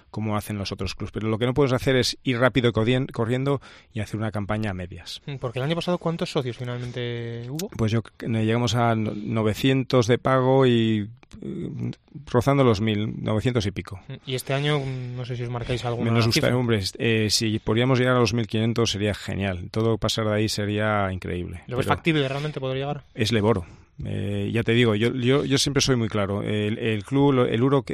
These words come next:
Speaker 1: el euro que entra, el euro que gasta. Ahora mismo no tenemos cubierto el, el presupuesto, porque tampoco hemos, no podemos salir en Leboro con jugadores, eh, que no sean de garantía. Esta ciudad se merece también un equipo que compita.
Speaker 2: Claro.
Speaker 1: Entonces, ¿eso qué se-, qué significa? Que hay que doblar el presupuesto. Entonces,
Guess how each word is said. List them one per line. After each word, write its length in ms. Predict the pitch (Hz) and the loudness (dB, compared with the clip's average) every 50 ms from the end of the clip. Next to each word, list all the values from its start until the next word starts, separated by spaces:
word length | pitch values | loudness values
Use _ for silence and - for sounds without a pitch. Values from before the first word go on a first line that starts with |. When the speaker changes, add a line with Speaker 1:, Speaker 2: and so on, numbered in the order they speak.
| - - | -2 0
Speaker 1:
el 80 | 117 113 | 2 2
euro 220 | 127 135 135 120 | 2 2 0 0
que 80 | 123 131 | 0 -2
entra, 220 | 139 127 139 135 123 | -2 -2 0 0 0
el 60 | 120 | 2
euro 120 | 113 110 | 0 0
que 80 | 95 107 | 0 -2
gasta. 280 | 101 101 92 - - | -2 -4 -4 -2 -2
Ahora 120 | 107 113 120 | 0 0 2
mismo 240 | 127 113 - 135 131 | 2 2 2 2 2
no 80 | 131 117 | 2 0
tenemos 360 | - 117 117 120 117 98 - | 0 0 0 -2 -2 -4 -4
cubierto 380 | - 107 101 104 101 - 104 101 | -6 -6 -6 -6 -6 -4 -6 -6
el, 60 | 92 - | -6 -6
el 100 | 110 104 | -8 -8
presupuesto, 440 | - 98 - - - 131 123 - 113 | -6 -8 -8 -4 -4 -4 -4 -4 -6
porque 220 | 104 98 101 98 | -8 -8 -8 -6
tampoco 320 | 92 110 98 131 131 123 139 | -4 -2 -2 0 0 0 0
hemos, 260 | 139 135 123 - - | 0 -2 -2 -2 -4
no 160 | - 127 123 | -4 -4 -2
podemos 300 | 117 143 139 139 135 123 | 0 2 2 2 2 2
salir 220 | - 127 117 117 110 | 2 2 0 0 0
en 60 | 110 | -2
Leboro 360 | 110 107 117 131 135 139 - - - - - - - - - - - | 0 0 2 2 2 2 0 -4 -10 -18 -18 -18 -18 -18 -16 -6 -4
con 120 | 120 110 | -4 -2
jugadores, 680 | - - 117 107 104 110 117 117 123 123 110 - - - | 0 2 2 2 4 4 4 4 4 4 2 2 0 0
eh, 520 | - 113 107 107 107 104 104 101 104 104 - _ | -2 -2 0 0 2 2 2 0 0 -2 -4 _
que 120 | - 110 | -4 -2
no 180 | 110 113 113 110 | 0 2 2 2
sean 300 | - - - 117 113 110 | 2 0 0 0 0 0
de 80 | 107 | 0
garantía. 560 | 101 95 95 90 87 - 113 101 92 92 92 - - - - _ - - - - _ | -2 -2 -4 -6 -4 -2 -2 -2 -2 -4 -8 -12 -20 -20 -20 _ -20 -20 -20 -18 _
Esta 180 | - - 123 104 | -8 -6 -4 -2
ciudad 200 | - 120 120 120 | 0 2 2 2
se 160 | - - 120 | 2 2 0
merece 280 | 110 110 110 110 - 113 | -2 0 -2 -2 -2 -2
también 280 | 110 110 113 120 120 | -2 -2 0 0 0
un 40 | 117 113 | 0 -2
equipo 460 | 107 - 127 117 - 123 131 151 131 113 113 - | -2 -2 -4 -2 -2 -2 -2 -2 -6 -10 -10 -8
que 120 | - 104 | -6 -6
compita. 540 | - 101 90 - - 107 - - 82 95 - - | -6 -6 -8 -6 -6 -8 -8 -8 -10 -14 -14 -14
Speaker 2:
Claro. 220 | 131 117 117 - - - - - - - - | -14 -14 -14 -14 -18 -20 -20 -20 -20 -18 -14
Speaker 1:
Entonces, 320 | - 110 - 120 113 110 123 | -14 -8 -6 -4 -2 -2 0
¿eso 180 | 107 117 127 | 0 0 0
qué 100 | - 120 | 0 0
se-, 140 | 98 117 - - | -2 -4 -6 -6
qué 120 | - 123 110 | -6 -6 -4
significa? 440 | - 120 113 - 139 117 113 101 | -4 -4 -4 -4 -4 -2 -2 -2
Que 80 | 98 113 | -2 -2
hay 40 | 104 | -2
que 100 | 120 120 | 0 0
doblar 260 | 107 101 101 107 104 | 0 0 2 2 2
el 60 | 98 | 2
presupuesto. 600 | 92 107 - - 107 139 147 107 - - - 92 - - - | 0 -2 -4 -2 2 2 2 2 2 -2 -8 -14 -14 -14 -12
Entonces, 440 | 104 98 117 107 - 110 107 - | -8 -6 -6 -4 -2 -4 -4 -4